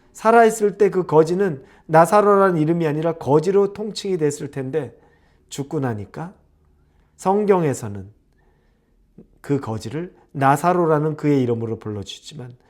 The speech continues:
그 부자는 이름을 모릅니다. 이건 우리에게 의미하는 바가 있죠.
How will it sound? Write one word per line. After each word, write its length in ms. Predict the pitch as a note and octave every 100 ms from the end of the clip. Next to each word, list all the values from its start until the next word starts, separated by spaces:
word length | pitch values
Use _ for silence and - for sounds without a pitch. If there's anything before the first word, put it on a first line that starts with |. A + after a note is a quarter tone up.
| _
그 140 | -
부자는 520 | C3 A#2+ G#2 G#2+ C#3 C#3 _ _ _ _
이름을 480 | D3 D3 C#3+ F3 G#3+ -
모릅니다. 720 | A2 A#2+ C3+ A2 F#2 - - _ _ _ _ _ _ -
이건 220 | D3 G#3
우리에게 340 | D3+ D#3+ G3
의미하는 460 | G3 D#3 F3+ F#3 F3+
바가 200 | F3 F#3
있죠. 380 | F3 - -